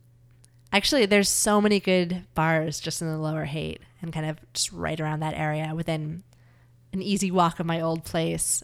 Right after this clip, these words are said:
Um, I, I've got these friends that, um, I meet up with about once a month for, for drinks, and we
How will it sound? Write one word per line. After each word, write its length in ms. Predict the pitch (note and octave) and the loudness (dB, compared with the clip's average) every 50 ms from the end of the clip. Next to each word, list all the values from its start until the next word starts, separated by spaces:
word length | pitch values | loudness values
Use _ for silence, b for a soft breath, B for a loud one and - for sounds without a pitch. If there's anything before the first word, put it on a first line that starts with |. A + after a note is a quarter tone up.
| - - | -6 -4
Um, 460 | D#3 D#3+ D#3 D#3+ D#3+ D#3+ D#3 D#3+ - _ b b b b b b b b b b b - _ - - | -4 -2 -2 -2 -4 -6 -8 -10 -14 _ b b b b b b b b b b b -20 _ -8 -4
I, 360 | E3 E3 E3 E3 D#3 C#3 - - _ _ - - - - _ _ _ _ _ _ - - _ _ - G#3 | -2 0 0 0 -2 -2 -6 -10 _ _ -20 -20 -20 -20 _ _ _ _ _ _ -20 -20 _ _ 4 4
I've 100 | F#3+ F#3+ | 6 6
got 140 | G3 F3 | 6 6
these 180 | F#3+ F#3 - - | 6 2 0 2
friends 300 | - E3+ E3+ E3+ E3+ - | 0 0 0 0 0 0
that, 180 | F3 E3 D#3+ D#3 | 0 0 0 0
um, 400 | D#3 D#3 D#3 D3+ D#3 D#3+ E3+ - - - _ - | 0 -2 -2 -2 -4 -8 -10 -12 -18 -20 _ -10
I 100 | E3+ E3+ | -8 -4
meet 160 | E3+ E3 D#3+ | -4 -2 -2
up 160 | D#3 D3+ - | -2 -2 -4
with 120 | D#3 D#3 E3 | -6 -6 -6
about 180 | D#3+ - - | -6 -6 -6
once 220 | - A2 D3+ - - | -6 -4 -4 -4 -4
a 20 | D#3+ | -4
month 300 | D#3+ - - - - - - | -4 -4 -6 -8 -12 -14 -10
for, 300 | - D#2 D2 D#2+ - - b b b b b b b b b b - | -6 -6 -4 -4 -6 -8 b b b b b b b b b b -2
for 140 | - F3 D#3 | 0 0 0
drinks, 420 | - D#3+ D3+ D3 C#3+ C#3+ - - | 0 0 -2 -2 -2 -2 -2 -2
and 140 | D#3+ D#3+ D#3 | -2 -2 -4
we 260 | D#3 D3+ D3 C#3+ D3+ | -4 -4 -4 -6 -10